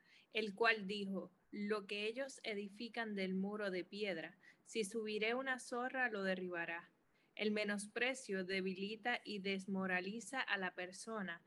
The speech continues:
a tal punto que es debilitada. Los muros nos hablan muchas veces de la oración y la intercesión. El propósito de esta zorra es derribar los muros de oración para que seamos derrotados."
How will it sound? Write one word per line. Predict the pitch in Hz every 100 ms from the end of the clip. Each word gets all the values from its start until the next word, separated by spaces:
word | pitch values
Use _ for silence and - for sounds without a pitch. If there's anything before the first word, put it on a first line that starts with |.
| - _
a | - 196
tal | 214 220 -
punto | 254 269 262 262
que | 254 190 190
es | 196 190
debilitada. | 196 190 180 175 170 165 165 165 _ _ _ _ _ _
Los | 208 226 220 233
muros | 233 247 285 302 -
nos | 214 214 208 208
hablan | 202 208 226 240 220
muchas | 208 202 226 214
veces | 214 214 247 226
de | - 190
la | 185
oración | 180 175 - 208 208 220 -
y | 208
la | 196
intercesión. | 185 185 180 185 180 - 190 180 190 - _ - _
El | 202 202
propósito | 202 202 190 208 240 233 247
de | 214 190
esta | 196 - 220
zorra | 208 233 233 220 185 180 -
es | 190 190
derribar | 214 214 202 190 190
los | 196 202 190
muros | 208 208 214 226 -
de | 190
oración | 180 175 - 226 233 247
para | - 196 185
que | 185
seamos | 180 190 175 175 180 190
derrotados." | 190 185 180 170 165 170